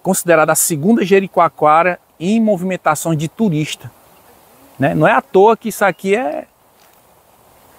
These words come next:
essa lindeza aqui é uma maravilha, né? Não é à toa que isso aqui é uma maravilha.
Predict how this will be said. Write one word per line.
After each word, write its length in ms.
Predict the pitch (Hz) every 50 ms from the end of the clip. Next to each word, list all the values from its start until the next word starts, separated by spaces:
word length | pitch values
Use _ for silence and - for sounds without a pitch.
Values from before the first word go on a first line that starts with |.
| _ _ _ _ - - -
essa 420 | - 135 156 - - 180 165 - -
lindeza 640 | - 143 160 175 185 180 151 160 165 165 147 165 156
aqui 520 | 143 - - 156 165 185 208 226 247 247 - _ _ _ _ _ _ _ _ _ _ _ _ _ _ _ _ _ _ _ _ _ _ _ _ _ _ _ _ _ _ _ _ _ - - _ - - - -
é 80 | - -
uma 60 | 226
maravilha, 600 | 262 285 277 254 247 202 135 143 139 123 123 120
né? 180 | 139 170 202 - _ _
Não 140 | 131 139 175
é 60 | 190
à 80 | 175
toa 200 | - _ 208 214
que 60 | 202 -
isso 80 | -
aqui 160 | 175 - -
é 20 | 220
uma 80 | 233
maravilha. 560 | 233 240 220 208 170 127 127 123 120 98 104